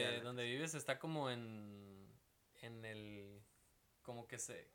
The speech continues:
Speaker 1: como que el, el agua que no sube a las, a las colonias que están allá arriba del cerro,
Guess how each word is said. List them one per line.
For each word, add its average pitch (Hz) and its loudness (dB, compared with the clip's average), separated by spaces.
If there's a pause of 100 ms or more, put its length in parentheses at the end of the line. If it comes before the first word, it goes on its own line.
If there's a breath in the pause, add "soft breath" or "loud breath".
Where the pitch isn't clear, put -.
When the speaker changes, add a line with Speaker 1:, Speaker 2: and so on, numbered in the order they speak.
Speaker 1:
como 123 -4
que 123 -4
el, 113 -4
el 123 0
agua 151 6
que 127 4
no 123 2
sube 202 4
a 127 6
las, 110 -2
a 120 -6
las 110 -4
colonias 127 6
que - -4
están 127 2
allá 135 6
arriba 147 6
del 123 4
cerro, 156 2